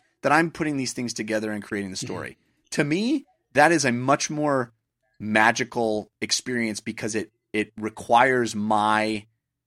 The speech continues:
Speaker 1: cooperation. It requires my work. It requires my involvement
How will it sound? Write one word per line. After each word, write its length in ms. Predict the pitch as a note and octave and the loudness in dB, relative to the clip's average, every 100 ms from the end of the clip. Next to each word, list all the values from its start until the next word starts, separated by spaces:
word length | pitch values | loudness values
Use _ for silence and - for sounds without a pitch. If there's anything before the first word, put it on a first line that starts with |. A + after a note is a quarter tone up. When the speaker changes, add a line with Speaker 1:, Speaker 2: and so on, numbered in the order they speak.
| _ _ _ _ _ - | _ _ _ _ _ 0
Speaker 1:
cooperation. 720 | - C3+ B2+ A2+ A2 - F2 | 8 8 8 2 2 -2 -8
It 80 | F2 | -2
requires 280 | B2 A#2 | 2 2
my 160 | A#2 A2 | 2 -2
work. 420 | F#2+ G#2+ F#2+ - | -2 -2 -4 -6
It 40 | F2 | -10
requires 480 | F#2+ - A2+ G#2+ G#2 | -8 0 0 0 -2
my 220 | G2+ G2+ | -4 -4
involvement 920 | F#2+ F2+ F#2 G2 B2+ A#2+ F#2 F2 E2 | -6 -10 -2 2 2 0 -6 -8 -12